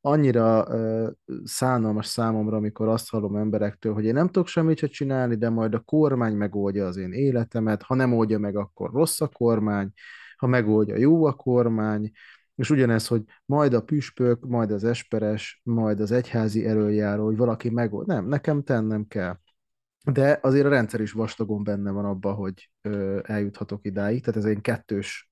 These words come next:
ö, azt gondolom. A másik a, a, kultúra kérdése.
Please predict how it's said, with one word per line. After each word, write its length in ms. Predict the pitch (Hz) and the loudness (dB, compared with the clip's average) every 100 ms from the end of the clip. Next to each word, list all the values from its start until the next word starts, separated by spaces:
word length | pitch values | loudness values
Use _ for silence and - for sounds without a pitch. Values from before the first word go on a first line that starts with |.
| _ | _
ö, 280 | 110 104 107 143 | -8 -6 -8 -6
azt 180 | 110 110 | -6 -4
gondolom. 420 | 113 117 131 135 - - - - | -2 -2 -2 -4 -10 -18 -18 -8
A 80 | - | 0
másik 460 | 120 147 156 160 - | 2 2 0 -2 2
a, 320 | 135 131 123 | 4 4 2
a, 640 | 123 120 117 117 117 110 - _ _ | 0 0 2 2 0 -2 -6 _ _
kultúra 560 | - 117 107 110 110 104 | 0 0 0 -4 -4 -4
kérdése. 760 | 110 107 101 101 - 98 90 | -2 -2 0 -4 -4 -6 -6